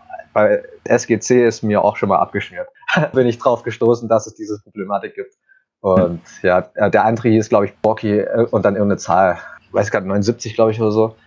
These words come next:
Speaker 1: Der war der andere Mapper und der war eigentlich auch recht, also wir waren für das Alter und so, haben wir eigentlich schon ganz nice drei D Modelle und so gemacht, aber der Grund auch, warum auch alle anderen Mods und so, wenn die, oder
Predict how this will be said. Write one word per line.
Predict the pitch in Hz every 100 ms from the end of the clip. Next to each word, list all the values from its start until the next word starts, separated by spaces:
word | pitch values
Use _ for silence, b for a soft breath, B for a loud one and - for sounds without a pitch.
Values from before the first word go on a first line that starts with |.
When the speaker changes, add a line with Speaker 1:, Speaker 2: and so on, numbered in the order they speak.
| _
Speaker 1:
Der | 113
war | 104 98
der | 90
andere | 98 104 92 87 92
Mapper | 95 98 104 92
und | 90 90 -
der | 98
war | 107 117
eigentlich | 147 143
auch | 160 -
recht, | 160 -
also | 120 123
wir | 120
waren | 127 139 127 _ _ _ _
für | - 120
das | 117 -
Alter | 110 135 151 139
und | 131
so, | 120 127 127 113 - _
haben | 120
wir | 120
eigentlich | 120 117
schon | 123 127 117 113 -
ganz | 113 113
nice | 117 120
drei | 117 110
D | 107
Modelle | 135 120 107
und | 101
so | 101
gemacht, | 98 98 -
aber | 98 98 92 90 78 - -
der | 135
Grund | - 151 165
auch, | 143 131
warum | 123 120
auch | 110 -
alle | 113 107 -
anderen | 151 202 180 135 104
Mods | 101 135 - -
und | 127 120
so, | 107
wenn | 101 107
die, | 104
oder | 104 101 92